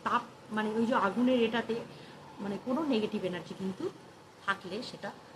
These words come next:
নষ্ট হয়ে যায়। তো এটা খুব মানে ভালো লেগেছে আমার, তাই জন্য তোমাদেরকে বললাম। আর যে বোন আমাকে প্রশ্ন করেছিল তার উদ্দেশ্যে বললাম যে কিছু বাড়িতে থাকতে গেলে কিছু নিয়ম থাকতেই হয়। এরম কি একটা ভি-, একটা কেন,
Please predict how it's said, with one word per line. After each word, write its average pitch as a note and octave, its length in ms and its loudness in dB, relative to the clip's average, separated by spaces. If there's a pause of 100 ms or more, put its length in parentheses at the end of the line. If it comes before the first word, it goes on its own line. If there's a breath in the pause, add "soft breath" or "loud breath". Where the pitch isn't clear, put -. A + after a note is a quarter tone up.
(260)
নষ্ট - 160 -12
হয়ে - 200 -16
যায়। - 140 -16 (160)
তো B3 220 -6
এটা C#4+ 160 4 (100)
খুব C4+ 140 -2 (180)
মানে F#3 240 0 (500)
ভালো A#3 160 4
লেগেছে F3+ 340 0
আমার, C#3 260 -6
তাই G3 140 0
জন্য A3 260 0
তোমাদেরকে E3+ 480 -6
বললাম। C#3 240 -4 (420 loud breath)
আর E3+ 180 -2
যে B3 100 2
বোন A3+ 180 2
আমাকে G#3 300 2 (100)
প্রশ্ন A#3+ 320 -2
করেছিল E3+ 340 -4 (520)
তার G#3 160 0
উদ্দেশ্যে G#3 440 -2
বললাম D3 260 -4 (540 loud breath)
যে E3+ 300 -6 (320 loud breath)
কিছু D#4 260 0
বাড়িতে A#3+ 460 4
থাকতে B3+ 320 2
গেলে B3 180 4
কিছু B3 280 2
নিয়ম B3 280 6 (100)
থাকতেই A3+ 320 -2
হয়। F3+ 200 -2
এরম A3+ 300 2 (100)
কি A3+ 180 0
একটা A#3 220 -6
ভি-, A3 360 -4
একটা B3+ 380 2
কেন, A#3+ 180 4